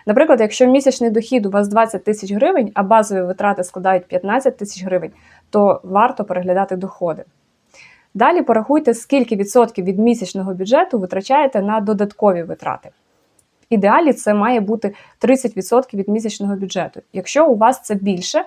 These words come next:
тоді переглядайте витрати. Цю категорію значно легше оптимізувати. І резервні кошти — це накопичення на великі покупки, відпустки, фінансову свободу. В ідеалі відкладати десять-двадцять відсотків.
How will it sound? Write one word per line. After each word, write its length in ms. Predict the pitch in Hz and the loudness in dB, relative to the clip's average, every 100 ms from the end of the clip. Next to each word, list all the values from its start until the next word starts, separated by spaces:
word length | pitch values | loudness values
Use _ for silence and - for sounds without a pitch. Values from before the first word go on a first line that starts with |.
| - _ _ - | -8 _ _ -4
тоді 200 | 208 262 | 0 2
переглядайте 600 | - 247 247 240 233 220 | 2 4 4 2 2 0
витрати. 460 | 240 240 160 - - _ _ _ - | 0 0 -2 -6 -20 _ _ _ -16
Цю 180 | - 320 | 0 2
категорію 580 | 330 269 214 277 277 196 | 2 2 4 4 4 0
значно 440 | 190 226 226 196 | 0 0 0 -2
легше 340 | 190 233 - 208 | 0 0 0 -2
оптимізувати. 760 | 196 - 208 190 196 143 - _ _ _ _ _ - - - _ | -4 -4 -2 -2 -2 -4 -6 _ _ _ _ _ -20 -20 -20 _
І 100 | 277 | 2
резервні 460 | 302 254 247 262 262 | 4 6 6 6 2
кошти — 460 | 247 180 - - 320 | 4 2 0 -4 -4
це 180 | - | -2
накопичення 600 | 208 196 202 226 220 190 | -2 -2 -2 -2 -2 -4
на 100 | 185 | -4
великі 400 | 190 214 208 202 | -2 -2 -2 -6
покупки, 600 | - 175 - 294 302 - 208 | -12 -8 -2 -2 -2 -6 -6
відпустки, 640 | 165 - 269 269 - 180 | -6 -2 -2 -2 -6 -14
фінансову 560 | - 214 269 285 208 208 | -6 -2 0 -2 -8 -8
свободу. 520 | - 208 202 196 202 | -6 -6 -4 -6 -8
В 260 | - _ - | -20 _ -6
ідеалі 380 | 202 226 285 220 | 0 2 2 0
відкладати 520 | 190 175 202 233 208 | -2 -2 2 2 0
десять-двадцять 720 | 190 214 214 185 190 - 180 | 0 0 -2 -2 -2 -2 -16
відсотків. 420 | 190 165 - | -4 -4 -4